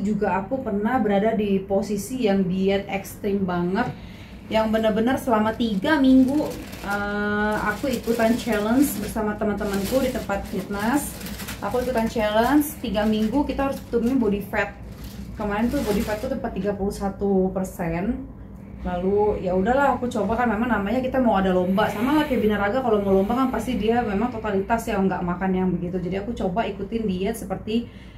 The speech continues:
yang binaraga lakukan, no gula, no garam, no apapun itulah, dia harus hanya makan dari rebus-rebusan saja, proteinnya banyak gitu.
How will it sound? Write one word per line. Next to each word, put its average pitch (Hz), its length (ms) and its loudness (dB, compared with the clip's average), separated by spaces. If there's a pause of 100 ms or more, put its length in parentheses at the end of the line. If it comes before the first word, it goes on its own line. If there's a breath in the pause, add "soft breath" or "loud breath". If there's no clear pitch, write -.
(120)
yang 254 240 4
binaraga 190 400 0
lakukan, 254 640 0 (480)
no 165 160 -2
gula, 180 240 -2
no 196 160 -2
garam, 180 480 -2
no 170 160 0 (800)
apapun 202 480 -6
itulah, 247 240 -2
dia 208 240 0
harus 202 320 -2
hanya 208 240 -2
makan 220 320 -2
dari 214 80 -4
rebus-rebusan 190 640 -2
saja, 190 560 -2
proteinnya 170 480 -4
banyak 175 560 -4
gitu. 165 240 -10